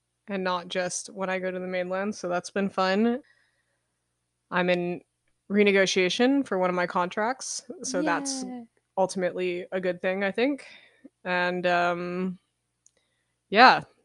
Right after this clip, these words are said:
Speaker 1: that's pretty much it. You have all the big stuff going on. I always feel like when I talk about my life, it's always like,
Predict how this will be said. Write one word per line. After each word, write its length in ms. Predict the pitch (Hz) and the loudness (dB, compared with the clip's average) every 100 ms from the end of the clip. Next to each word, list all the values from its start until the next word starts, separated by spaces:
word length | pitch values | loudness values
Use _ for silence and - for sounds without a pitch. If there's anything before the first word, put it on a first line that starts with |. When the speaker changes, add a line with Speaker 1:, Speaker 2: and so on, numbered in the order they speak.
| - | -8
Speaker 1:
that's 180 | 233 | -6
pretty 200 | - 247 | 2 4
much 240 | 196 180 - | 4 2 2
it. 200 | 180 160 | 0 0
You 320 | 156 196 247 | -2 4 8
have 180 | 214 180 | 8 8
all 100 | 175 | 4
the 60 | 170 | 0
big 200 | 180 175 | -2 -2
stuff 300 | - 175 - | -2 -2 0
going 280 | 180 175 175 | 0 2 2
on. 120 | 170 | 2
I 40 | 175 | 4
always 200 | 185 - | 2 2
feel 120 | 196 | 2
like 140 | 185 | 2
when 100 | 180 | 2
I 40 | 170 | 0
talk 200 | 175 170 | 0 2
about 200 | 170 165 | 2 2
my 140 | 175 | 2
life, 240 | 170 165 | 4 2
it's 160 | 170 - | -2 -2
always 340 | 170 165 165 | -2 -2 -4
like, 220 | 175 165 | -4 -8